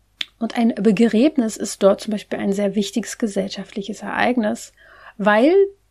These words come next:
dort die Menschen daran glauben, dass der Tod das Tor zum ewigen Leben ist. Und deswegen, ja, sind Trauerfeiern teilweise opulenter als Hochzeiten. Ihr seht, und das will, will ich eigentlich nur damit rüberbringen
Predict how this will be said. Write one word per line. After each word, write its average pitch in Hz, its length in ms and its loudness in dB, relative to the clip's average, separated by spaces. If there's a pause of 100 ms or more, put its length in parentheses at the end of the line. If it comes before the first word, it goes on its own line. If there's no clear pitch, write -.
(140)
dort 208 520 4
die 233 60 2
Menschen 214 320 0
daran 196 200 -4
glauben, 196 380 0
dass 233 120 -6
der 202 160 -4
Tod 233 480 -2
das 196 220 -8
Tor 202 260 -2
zum - 140 -8
ewigen 208 340 -4
Leben 185 300 -4
ist. - 360 -16 (580)
Und 233 260 2
deswegen, 208 800 -2
ja, 202 200 -6 (160)
sind 196 200 -2
Trauerfeiern 208 720 0
teilweise 185 540 -2
opulenter 190 480 -8
als - 220 -14
Hochzeiten. - 580 -14 (720)
Ihr 269 160 6
seht, 269 440 4 (100)
und 226 160 -2
das 220 200 -6
will, 220 200 -4
will 208 100 0
ich - 120 -4
eigentlich 208 220 -2
nur 233 100 4
damit 202 340 0
rüberbringen 233 640 0